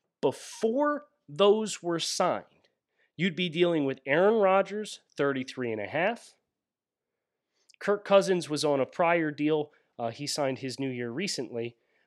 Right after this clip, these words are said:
Matt Ryan would be the next one down the pecking order, thirty million dollars annual average salary.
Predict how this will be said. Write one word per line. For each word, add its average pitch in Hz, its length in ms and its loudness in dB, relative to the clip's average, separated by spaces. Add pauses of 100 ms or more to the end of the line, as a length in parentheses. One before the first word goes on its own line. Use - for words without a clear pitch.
Matt 170 240 6
Ryan 180 260 6
would 156 140 2
be 143 120 0
the 135 80 -2
next 143 280 -2
one 135 160 -4
down 127 220 0
the 117 60 -6
pecking 135 380 -4
order, 120 260 -6 (300)
thirty 175 400 2
million 151 320 2
dollars 120 400 -2
annual 107 300 -10
average 95 240 -16
salary. 120 320 -20